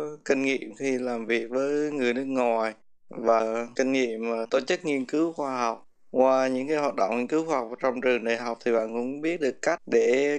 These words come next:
có được một cái công bố là như thế nào, phải làm những bước như thế nào, nghiên cứu ra sao và xuất bản, ờ, công bố,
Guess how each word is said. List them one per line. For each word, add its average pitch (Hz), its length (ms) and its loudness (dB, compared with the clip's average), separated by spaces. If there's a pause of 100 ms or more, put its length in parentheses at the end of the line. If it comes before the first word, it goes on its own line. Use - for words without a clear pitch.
có 156 260 2
được 127 200 -2
một 113 180 0
cái 139 160 0
công 127 260 0
bố 139 240 2
là 151 120 0
như 127 200 -2
thế 139 100 -6
nào, 120 360 2
phải 123 460 0
làm 120 280 0
những 120 160 -2
bước 151 200 0
như 139 160 -2
thế 139 100 -6
nào, 113 560 2
nghiên 123 260 -4
cứu 143 280 -2
ra 135 160 0
sao 120 680 0
và 113 260 0 (160)
xuất 151 220 -2 (100)
bản, 147 500 -4
ờ, 151 320 -8
công 127 220 0
bố, 139 180 0